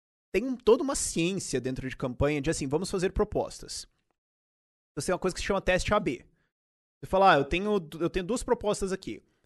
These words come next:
A gente vai tentar confrontar o Bolsonaro dizendo que ele é inexperiente, e a gente pode tentar confrontar ele dizendo que ele é literalmente a segunda vinda de Hitler. Então a gente pega um grupo focal, vamos pegar aqui o nosso eleitorado, vamos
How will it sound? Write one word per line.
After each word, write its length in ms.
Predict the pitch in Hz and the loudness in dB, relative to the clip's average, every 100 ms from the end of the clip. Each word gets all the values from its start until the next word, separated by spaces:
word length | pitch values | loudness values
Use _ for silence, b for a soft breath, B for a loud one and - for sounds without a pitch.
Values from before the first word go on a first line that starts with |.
| _ | _
A 40 | 113 | -4
gente 60 | |
vai 120 | 151 | -2
tentar 260 | 160 180 180 | -2 -2 -4
confrontar 480 | 185 185 190 175 175 | -4 -6 -6 -2 -2
o 40 | |
Bolsonaro 600 | 165 170 - 165 156 151 | 0 -2 -4 -2 0 0
dizendo 500 | 139 139 131 147 147 | -2 -6 -6 -6 -6
que 420 | 139 - 139 139 | -8 -6 -4 -2
ele 220 | 127 127 135 | -2 -2 0
é 80 | |
inexperiente, 840 | 131 135 - 135 135 135 170 - 269 370 _ _ _ - | -2 -2 -6 -6 -4 -4 -6 -4 -2 -4 _ _ _ -6
e 40 | |
a 0 | |
gente 120 | 165 | -6
pode 220 | - 185 | -2 -4
tentar 200 | 190 175 | -2 -6
confrontar 480 | 185 196 180 180 185 | -6 -8 -8 -4 -2
ele 100 | 180 | -2
dizendo 260 | 175 165 175 | -4 -8 -8
que 100 | - | -6
ele 80 | 175 | -6
é 20 | |
literalmente 580 | 170 208 214 180 175 180 | -6 -4 -4 -6 -8 -10
a 20 | |
segunda 320 | - 156 165 | -10 -8 -8
vinda 200 | 147 156 | -6 -8
de 100 | 151 | -8
Hitler. 380 | 151 - - - _ _ _ _ _ _ | -8 -10 -10 -16 _ _ _ _ _ _
Então 120 | 175 | 2
a 40 | |
gente 200 | 160 170 | 4 0
pega 220 | - 190 190 | 2 2 2
um 80 | |
grupo 200 | 190 190 | -2 -2
focal, 440 | - 226 220 127 110 | 2 0 2 -2 -4
vamos 200 | 139 147 | -8 -4
pegar 220 | 185 170 | 2 2
aqui 220 | 165 160 | 2 2
o 100 | 160 | 0
nosso 240 | 156 151 160 | 0 -2 -2
eleitorado, 560 | 147 151 143 143 190 | -2 0 4 4 2
vamos 160 | 180 156 | 0 -8